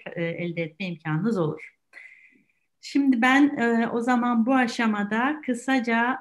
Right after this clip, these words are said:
tekrar sunumuma geçip bu ödülün arkası diye sözünü edeceğim bir şeyden bahsetmek istiyorum. O da şu. E, bu ödüller, e, tabii ki, e,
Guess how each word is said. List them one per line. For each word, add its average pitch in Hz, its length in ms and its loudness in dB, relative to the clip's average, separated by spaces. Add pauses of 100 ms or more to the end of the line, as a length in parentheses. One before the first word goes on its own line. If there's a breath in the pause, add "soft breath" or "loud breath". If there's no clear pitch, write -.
(140)
tekrar 233 440 -2
sunumuma 226 540 2
geçip 240 640 -4
bu 220 220 -2
ödülün 233 500 2
arkası 220 640 -2
diye 190 320 -2
sözünü 190 400 -6
edeceğim 196 580 -6
bir 208 60 -4
şeyden 208 520 -2
bahsetmek 170 640 -8
istiyorum. 196 720 -4
O 208 180 -8
da 247 120 0
şu. 175 280 2 (1000)
E, 190 240 -4
bu 247 140 0
ödüller, 214 1600 0
e, 196 580 -4 (100)
tabii 202 260 -6
ki, 247 420 -4
e, 208 80 -4